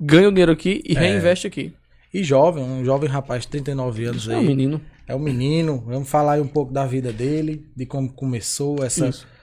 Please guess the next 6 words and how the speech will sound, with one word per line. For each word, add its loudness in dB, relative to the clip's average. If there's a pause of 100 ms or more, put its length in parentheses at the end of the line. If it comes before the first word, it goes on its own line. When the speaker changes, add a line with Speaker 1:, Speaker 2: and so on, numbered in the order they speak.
(260)
Speaker 2:
esse -4
gosto 0
dele 0
pela, 0
pela -4
educação. -2